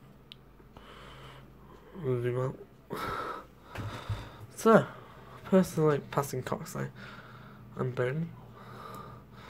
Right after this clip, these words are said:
This is a, this is a bit that has been used by Connect before, version one point oh. So yeah,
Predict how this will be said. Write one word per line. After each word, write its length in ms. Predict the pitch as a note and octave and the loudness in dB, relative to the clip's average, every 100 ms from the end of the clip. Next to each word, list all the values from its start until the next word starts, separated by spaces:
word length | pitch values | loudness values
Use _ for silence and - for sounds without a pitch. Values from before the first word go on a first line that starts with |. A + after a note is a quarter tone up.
| - - - - - - | -16 -16 -14 -14 -14 4
This 180 | - G#3+ | 10 12
is 80 | F#3+ | 12
a, 80 | D#3+ | 10
this 280 | F3 F#3+ | 8 8
is 120 | F3 D3+ | 8 6
a 40 | |
bit 160 | D#3 - | 6 4
that 100 | - | 2
has 220 | - D#3+ | 2 2
been 200 | C#3+ C3 | 2 2
used 160 | C3 | 4
by 120 | C3 B2 | 4 4
Connect 540 | B2 A#2+ - - - | 0 -2 -4 -10 -10
before, 840 | - - - - G3+ D3+ D3 F#3+ - - - - - - - - - - - - - - - - - - F#3 E3+ - | -8 -8 -10 8 12 12 12 10 4 -10 -14 -14 -14 -14 -14 -16 -16 -16 -18 -16 -14 -14 -12 -12 -12 -10 -8 -4 4
version 400 | D3 C3+ C3 C3 | 6 6 2 4
one 160 | C3+ | 4
point 240 | B2+ B2+ - - | 4 0 0 2
oh. 320 | C#3 B2+ E3+ - - - - - - - - - - - - - - - - - - - - - | 4 8 8 6 -4 -18 -20 -20 -20 -20 -18 -16 -16 -16 -18 -20 -20 -20 -20 -20 -20 -20 -20 -20
So 340 | - - C#3+ | -16 -2 0
yeah, 460 | C#3 D#3 C#3 B2+ | 4 6 6 4